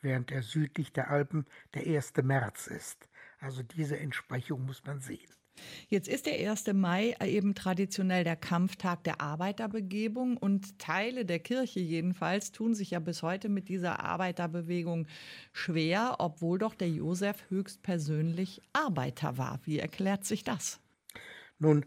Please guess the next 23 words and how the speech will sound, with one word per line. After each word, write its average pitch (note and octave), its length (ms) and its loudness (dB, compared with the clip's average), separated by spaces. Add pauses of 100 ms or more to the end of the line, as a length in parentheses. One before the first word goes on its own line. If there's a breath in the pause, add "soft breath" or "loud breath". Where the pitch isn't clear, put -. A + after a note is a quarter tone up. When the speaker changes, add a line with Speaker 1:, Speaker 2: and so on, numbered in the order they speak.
(140)
Speaker 1:
das - 200 0
hat D3+ 140 6
etwas - 440 0
mit C#3+ 200 0
der C#3 160 2
Akademisierung C#3 1000 4
zu - 180 -2
tun, D3+ 420 0 (380 loud breath)
in B2+ 160 0
dem C3 220 4
Ausmaß, D3 840 2
wie B2 300 0
der A#2+ 160 0
Klerus, C#3 640 0 (400 loud breath)
äh, B2 260 4 (120)
über C3+ 220 2
die B2+ 120 -2
Universitäten, B2+ 1080 0 (380 loud breath)
ähm, A#2+ 380 -4 (100)
in B2+ 260 -2
seinen B2 340 2
Beruf B2 420 0
gelangte, A#2+ 640 4